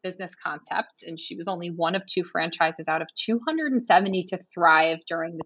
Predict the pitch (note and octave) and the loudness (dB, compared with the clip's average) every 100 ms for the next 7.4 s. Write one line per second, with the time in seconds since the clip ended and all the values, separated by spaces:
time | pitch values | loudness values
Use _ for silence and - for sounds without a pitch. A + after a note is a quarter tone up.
0 | - E3 F#3 A3 C4 B3+ B3 B3 B3+ A#3+ | -10 2 2 2 -2 0 0 0 -8 -4
1 | - F3+ - E3+ D#3+ F3 _ _ _ - | 0 0 0 -6 -8 -12 _ _ _ -2
2 | F#3+ F#3 - D#3 D3+ - - - - - | -2 -2 -6 -8 -6 -8 -10 -12 -10 -10
3 | - - - F3 E3 - - - G#3 G#3 | -10 -12 0 2 2 -4 -18 0 0 4
4 | A#3 A#3 D#4+ E4 D#4+ - D4+ D4 D4 B3 | 2 4 2 2 -2 2 2 2 -2 -2
5 | C4+ C4+ C4 B3 B3 A#3 - A3+ A3 A3 | -4 -4 -6 -4 -4 -8 -12 -10 -8 -8
6 | G3 - G3 - - - F#3 F3 - F#3 | -10 -12 -12 -8 -10 -8 -10 -10 -12 -12
7 | F#3 F3+ F3+ E3+ | -10 -10 -12 -14